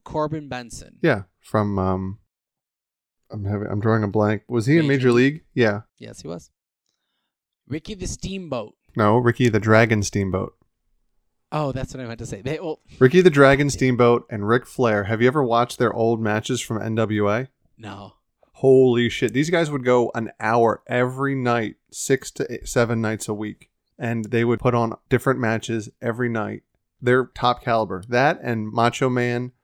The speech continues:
Speaker 2: Randy Savage, you know, crazy guy,
Speaker 1: Mm-hmm.
Speaker 2: who put out a rap album, by the way, uh, before he died. May he rest in peace also. Him and Ricky Steamboat,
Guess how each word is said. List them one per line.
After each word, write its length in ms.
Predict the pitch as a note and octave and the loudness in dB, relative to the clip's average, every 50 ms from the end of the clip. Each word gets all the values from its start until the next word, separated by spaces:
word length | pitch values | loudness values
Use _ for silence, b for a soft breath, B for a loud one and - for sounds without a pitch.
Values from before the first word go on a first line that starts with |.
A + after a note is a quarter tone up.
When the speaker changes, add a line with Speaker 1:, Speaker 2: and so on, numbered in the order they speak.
| _ _ _ _ | _ _ _ _
Speaker 2:
Randy 200 | - G2+ G2+ G2 | -8 -6 -6 -4
Savage, 380 | F#2+ - A2 A2 G#2+ A2 A2+ G#2+ | -2 0 2 2 2 0 -2 -4
you 80 | A#2+ G#2+ | -4 -6
know, 160 | G2 F2+ - - | -6 -8 -10 -8
crazy 320 | - G#2 G#2 G#2+ G2+ G#2+ | -6 -4 -2 -2 -2 -2
guy, 280 | A2 A2+ A2+ A#2 A#2 - _ _ _ - - _ _ _ | -2 0 -2 -2 -4 -8 _ _ _ -20 -20 _ _ _
Speaker 1:
Mm-hmm. 240 | B2+ C3 C3+ C3+ B2 B2 - _ | -18 -16 -14 -14 -16 -16 -8 _
Speaker 2:
who 120 | - A#2+ | -4 0
put 160 | - C#3+ D3+ | 0 0 0
out 100 | G3 G3 | 2 2
a 60 | E3 | 2
rap 240 | C3 C3+ E3 G3+ F3+ | 2 2 2 2 4
album, 440 | F3 C#3+ C3 A#2 A#2+ A2 G#2+ G#2 G2+ - | 4 4 6 4 4 0 -2 -4 -4 0
by 160 | - G#2+ G#2 | 0 0 0
the 80 | G2 G#2 | 0 0
way, 240 | G2+ G2+ G2 G#2 - _ _ _ _ _ _ _ _ _ _ | 0 0 -2 -4 -6 _ _ _ _ _ _ _ _ _ _
uh, 100 | - G2+ | -12 -12
before 280 | F#2+ G2+ - - A#2+ A2 | -12 -10 -4 -2 -2 -2
he 60 | G#2 | 0
died. 240 | A2 A2 G#2 G2+ G2+ | 0 -2 -2 -4 -6
May 80 | G#2 | -8
he 120 | F#2+ G2 G2+ | -10 -8 -8
rest 240 | G2+ G#2 G2 - - | -8 -8 -8 -10 -12
in 80 | G2+ | -12
peace 200 | - G2+ F#2+ - | -10 -10 -10 -10
also. 320 | F#2+ G2 G2+ - G#2+ G2+ - _ _ _ _ _ _ _ _ | -12 -12 -12 -12 -14 -16 -16 _ _ _ _ _ _ _ _
Him 340 | _ - C#3+ D#3 D#3+ D#3+ - | _ -2 -2 -2 -2 -2 -4
and 380 | - A#2+ A#2 A2+ A2+ A2 G#2+ - _ _ _ _ _ | -4 -2 -2 -2 -2 -4 -8 -10 _ _ _ _ _
Ricky 260 | - B2+ A#2+ - B2 A2 | -6 -6 -4 -4 -4 -6
Steamboat, 520 | - - B2 A#2 A2 A2 A2+ A2 - - | -4 -4 -4 -2 0 0 0 0 -2 -6